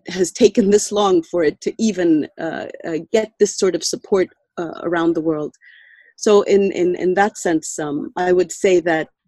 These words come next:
it would fall under basically, um, uh, you know, freedom of speech.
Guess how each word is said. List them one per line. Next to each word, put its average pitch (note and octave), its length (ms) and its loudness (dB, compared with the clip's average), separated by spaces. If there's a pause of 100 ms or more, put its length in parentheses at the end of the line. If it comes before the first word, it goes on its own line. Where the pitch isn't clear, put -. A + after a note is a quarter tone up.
(160)
it C4 160 2
would A3+ 160 4
fall B3 320 4
under G#3 380 2
basically, F#3+ 880 0
um, D#3+ 640 -4 (560)
uh, - 460 -8 (260)
you F#3+ 80 -2
know, D3 140 -4 (720)
freedom G3+ 260 -2
of F3+ 100 -4
speech. - 560 -6